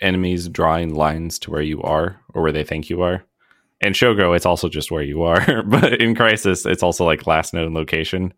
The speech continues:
It was really hilarious to, like, sneak out from behind cover. Um, and then, like, a helicopter is continuing to, like, fire rocket pods, and the tank's, like, unloading its gun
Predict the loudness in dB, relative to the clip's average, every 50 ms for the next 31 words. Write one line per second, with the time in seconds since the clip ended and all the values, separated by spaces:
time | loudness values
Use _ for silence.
0 | -18 -20 -18 -10 -2 0 2 2 4 4 4 4 2 2 0 0 2 2 2 2
1 | 0 -2 -4 -6 -8 -10 -14 -18 _ _ _ _ _ _ _ _ _ _ _ _
2 | _ _ _ _ _ 0 2 2 2 0 -2 -2 0 0 -2 -2 -4 -12 -4 -2
3 | -2 -2 -2 -4 -4 -4 -2 -2 0 -2 -2 -2 -2 -2 -2 0 0 0 0 0
4 | -2 _ _ _ _ _ _ _ _ _ _ _ _ _ _ _ -2 0 2 4
5 | 4 2 0 -2 -6 -10 -10 _ -2 0 0 2 2 0 0 2 2 2 0 0
6 | -2 -4 -4 -2 0 0 -2 0 0 0 -2 0 0 -2 -4 -4 -6 -4 -2 0
7 | 0 0 0 0 0 0 0 -2 -2 -2 -2 0 2 2 2 4 4 2 2 2
8 | -2 -4 -4 -2 -2 0 0 2 0 0 -2 -4 -6 -6 -6 -2 -2 -4 -4 -4
9 | -6 -2 0 0 0 0 2 0 2 2 4 4 4 4 4 4 2 2 0 -2
10 | -2 -4 -4 0 2 2 2 0 -2 -6 -8